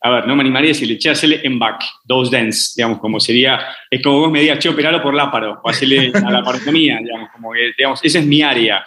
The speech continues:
Speaker 1: mi área, eh, donde tomo yo la decisión. Eh, me parece que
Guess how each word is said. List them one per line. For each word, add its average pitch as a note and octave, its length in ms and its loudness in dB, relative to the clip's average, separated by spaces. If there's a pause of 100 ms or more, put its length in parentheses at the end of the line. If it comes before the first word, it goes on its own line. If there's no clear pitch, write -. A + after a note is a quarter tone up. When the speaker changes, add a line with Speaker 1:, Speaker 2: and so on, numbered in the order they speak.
(120)
Speaker 1:
mi A#2+ 80 -4
área, B2+ 560 2
eh, G#2+ 180 -6 (580)
donde A#2+ 260 2
tomo C#3 240 0
yo C3+ 100 2
la C#3 80 4
decisión. A#2+ 680 -2 (320)
Eh, A2+ 540 2 (160)
me B2+ 100 0
parece E3 220 2
que D3 180 2